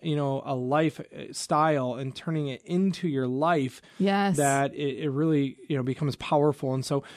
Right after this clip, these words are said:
Speaker 1: we wanna help people turn that around, in, in, especially in regards to how they feel and their hormonal function, because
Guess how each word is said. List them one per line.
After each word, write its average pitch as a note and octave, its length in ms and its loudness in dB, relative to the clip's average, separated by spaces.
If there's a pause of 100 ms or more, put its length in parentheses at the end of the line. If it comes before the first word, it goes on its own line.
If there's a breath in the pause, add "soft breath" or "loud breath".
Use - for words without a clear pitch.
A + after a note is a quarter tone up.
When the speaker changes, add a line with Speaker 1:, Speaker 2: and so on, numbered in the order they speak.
(160 loud breath)
Speaker 1:
we D#3+ 80 6
wanna F#3+ 180 6
help F#3 300 2
people F3+ 240 6
turn E3+ 220 2
that D3+ 140 4
around, C#3+ 500 4
in, C#3+ 260 0
in, C#3+ 220 0 (160)
especially G#3 500 2
in D#3+ 80 4
regards C#3+ 300 2
to C#3 60 -2
how F3 220 0
they F3 140 6
feel D3+ 280 4
and C#3 80 2
their B2 100 -2
hormonal C#3 400 0
function, C#3+ 280 -2
because C3+ 240 -2